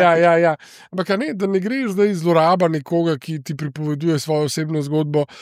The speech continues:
Speaker 2: samo zato, da napolneva te minutaže, ne, da, da narediva nek prispevek, ampak ta tvoja intenzivna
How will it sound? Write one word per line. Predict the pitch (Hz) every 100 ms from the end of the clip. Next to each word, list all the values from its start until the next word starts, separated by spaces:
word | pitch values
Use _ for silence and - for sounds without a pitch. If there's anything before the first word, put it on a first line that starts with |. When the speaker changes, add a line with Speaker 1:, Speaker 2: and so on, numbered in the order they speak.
| -
Speaker 2:
samo | - 160 160 160
zato, | 143 135 160 151
da | 139 143 139
napolneva | 139 139 156 156 147 131 127
te | 143
minutaže, | 143 139 135 147 139 143 214 254
ne, | 156 165 214
da, | 190 156 147 147
da | 147 151
narediva | 151 143 160 151
nek | 151
prispevek, | - 147 - 220 190 - - -
ampak | - 170 160
ta | - 233
tvoja | 202 - 214 214 202
intenzivna | 185 160 180 170 185 208 196 190